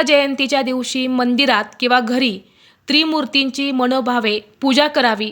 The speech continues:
म्हणजे दत्तांची पूजा करावी. या दिवशी भगवान दत्तांच्या मूर्तीची स्थापना करून गंगाजलाने स्नान करावं. देवाला पिवळ्या रंगाची फुलं, पिवळ्या रंगाची मिठाई, नैवेद्य अर्पण करावा. तसेच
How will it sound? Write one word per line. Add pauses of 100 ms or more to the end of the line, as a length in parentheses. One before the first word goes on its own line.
म्हणजे
दत्तांची
पूजा
करावी. (600)
या
दिवशी
भगवान
दत्तांच्या
मूर्तीची
स्थापना
करून (460)
गंगाजलाने
स्नान
करावं. (760)
देवाला
पिवळ्या
रंगाची
फुलं, (100)
पिवळ्या
रंगाची
मिठाई,
नैवेद्य
अर्पण
करावा. (960)
तसेच